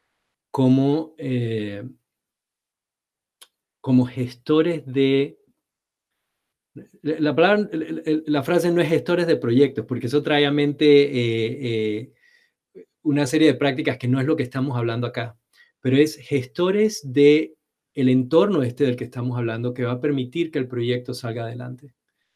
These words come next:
Y, y quizás, eh, tomando la dirección que, que vienes mencionando acá,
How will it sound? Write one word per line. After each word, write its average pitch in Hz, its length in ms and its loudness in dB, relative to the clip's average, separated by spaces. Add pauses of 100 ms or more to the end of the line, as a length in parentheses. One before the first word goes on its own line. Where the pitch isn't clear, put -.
(420)
Y, 127 640 6
y 127 120 -2
quizás, 135 720 -4
eh, 113 880 -2
tomando 131 960 -2
la 117 220 -8
dirección 117 500 -4
que, 135 280 -4
que 113 200 -8
vienes 117 300 -6
mencionando 117 500 -10
acá, 117 340 -8